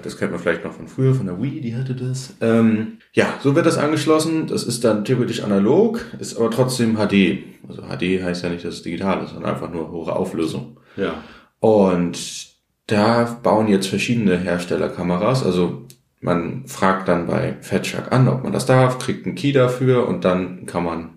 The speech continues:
Speaker 1: eine Kamera dafür bauen. Das heißt,
Speaker 2: Also
Speaker 1: da wird es
Speaker 2: kaufst
Speaker 1: dann
Speaker 2: quasi eine Lizenz.
Speaker 1: Ja.
Speaker 2: Mhm.
Speaker 1: Und damit stellen sie halt auch sicher, Fatshark, dass... Äh,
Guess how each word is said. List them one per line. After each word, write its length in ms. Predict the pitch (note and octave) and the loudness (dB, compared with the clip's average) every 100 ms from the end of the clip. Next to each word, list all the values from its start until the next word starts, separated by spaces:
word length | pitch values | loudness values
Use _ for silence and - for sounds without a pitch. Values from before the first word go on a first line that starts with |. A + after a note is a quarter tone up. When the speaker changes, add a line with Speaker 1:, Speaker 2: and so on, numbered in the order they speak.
| _ | _
Speaker 1:
eine 100 | F2+ | -8
Kamera 340 | F2+ C3+ B2+ F2 | -2 2 4 4
dafür 220 | F2 F2+ | 2 -2
bauen. 260 | E2 E2 | -6 -6
Das 160 | E2 F2 | -6 -2
heißt, 240 | F2+ F2 | 0 0
Speaker 2:
Also 120 | G2 G2 | 2 2
Speaker 1:
da 40 | |
wird 100 | A#2 | 2
es 60 | G#2+ | 2
Speaker 2:
kaufst 140 | G#2 | 4
Speaker 1:
dann 180 | G2+ G2+ | 4 6
Speaker 2:
quasi 260 | G#2+ G2 | 4 2
eine 120 | G2 F2+ | 0 -2
Lizenz. 600 | F#2 F#2+ - F#2+ G2+ G2 | -2 -2 -2 0 0 2
Speaker 1:
Ja. 220 | F2 - - _ _ _ - | 2 0 -8 _ _ _ -12
Speaker 2:
Mhm. 420 | F#2+ F#2+ A2+ A#2 - _ - - | -10 -8 -8 -10 -18 _ -8 -2
Speaker 1:
Und 380 | A2 G#2 F#2 | 2 2 2
damit 220 | F2+ G2 G2 | 2 2 2
stellen 200 | G2+ G2 | 2 2
sie 80 | |
halt 140 | F2 F2 | 2 0
auch 80 | E2+ | 0
sicher, 280 | G2 G#2 | 0 0
Fatshark, 520 | F#2 G2 - G2 F2+ - | 0 0 0 -2 -2 -2
dass... 420 | E2 - - - | -4 -6 -12 -8
Äh, 380 | F2 D#2 D#2 | -6 -4 -6